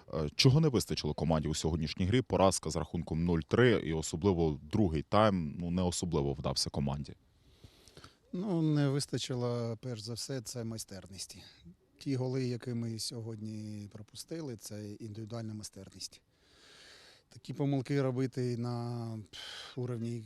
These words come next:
Speaker 2: команд майстрів, це неможливо. У нас сьогодні кожен з захисників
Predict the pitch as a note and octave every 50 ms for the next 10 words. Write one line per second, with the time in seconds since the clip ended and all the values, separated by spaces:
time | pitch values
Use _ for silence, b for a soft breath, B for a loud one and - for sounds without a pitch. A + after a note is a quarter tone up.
0 | - - A#2+ A#2+ A#2+ A#2+ A#2 - - B2 A2 - - - D3+ C#3 A#2 - - -
1 | _ _ - A#2 A2+ A2 A2 G#2+ G#2 G2+ G2 F#2+ b b b b b b A#2 A2+
2 | A2+ A#2 A2+ G#2 A2 A2+ G#2+ F#2+ F2 b b b b b b b b b _ _
3 | - _ _ _ _ _ - A3 A3+ B2+ A#2 A#2 A2+ - - - B2+ B2 A#2+ A#2+
4 | A2+ A2 A2+ A2+ A2+ A2 - - A#2+ A2+ A2 G#2+ A2 G#2+ G#2 G2+ G#2 G#2 G#2+ A2+
5 | - - A2+ - - A#2+ - - C#3+ C3 A#2 -